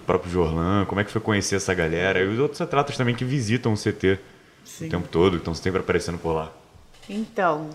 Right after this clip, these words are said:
Speaker 2: é, eu confesso que foi assim, foi muito bacana, porque é aquilo, né? A gente acompanha, a gente, mas mais uma vez, a gente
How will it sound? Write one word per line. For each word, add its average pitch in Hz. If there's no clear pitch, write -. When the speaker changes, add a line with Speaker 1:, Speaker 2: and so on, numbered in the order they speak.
Speaker 2:
é, 160
eu 165
confesso 208
que 233
foi 220
assim, 185
foi 202
muito 247
bacana, 196
porque 165
é 143
aquilo, 170
né? 147
A 147
gente 151
acompanha, 160
a 147
gente, 151
mas 170
mais 185
uma 214
vez, 190
a 165
gente 170